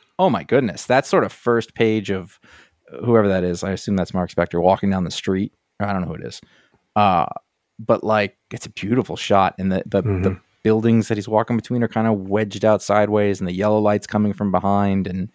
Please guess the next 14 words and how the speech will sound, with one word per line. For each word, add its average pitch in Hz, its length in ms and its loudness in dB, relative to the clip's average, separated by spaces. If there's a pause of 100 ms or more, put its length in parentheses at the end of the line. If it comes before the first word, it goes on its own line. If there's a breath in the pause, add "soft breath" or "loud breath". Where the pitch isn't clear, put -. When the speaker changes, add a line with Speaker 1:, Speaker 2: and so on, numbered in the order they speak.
Speaker 2:
Mm-hmm. 92 220 -6 (100)
Speaker 1:
you - 20 4
know, 95 140 4
all 90 100 2
the, 95 140 0 (260)
the 98 140 -4
proportions 98 680 0
are, 90 320 0 (680)
uh, 85 160 0
stretched - 680 -4
and, 95 200 0
and, 92 260 -2
and, 90 360 -4
um, 92 420 -6